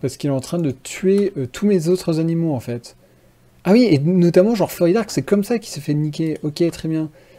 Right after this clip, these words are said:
Euh, non, non, bah, non, non, attends, secourir Floridark. Euh, ouais, ok, d'accord, j'ai compris. On va attaquer Vert. Mais c'est un malade.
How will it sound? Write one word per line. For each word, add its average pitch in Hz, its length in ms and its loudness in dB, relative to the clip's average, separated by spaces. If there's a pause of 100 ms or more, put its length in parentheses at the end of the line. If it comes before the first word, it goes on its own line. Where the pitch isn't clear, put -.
(300)
Euh, 113 460 -4
non, 139 100 -4
non, 143 160 -2
bah, 92 320 -6
non, 123 120 -6
non, 131 120 -6
attends, 98 300 -10
secourir - 380 -12
Floridark. 113 600 -12 (2000)
Euh, 104 180 -8
ouais, 110 220 -8
ok, - 180 -10
d'accord, - 260 -14
j'ai 101 80 -14
compris. 127 360 -10
On - 80 -10
va 113 140 -4
attaquer 123 500 -4 (1200)
Vert. 131 400 -2 (160)
Mais 113 140 -8
c'est - 140 -14
un - 60 -14
malade. 185 640 0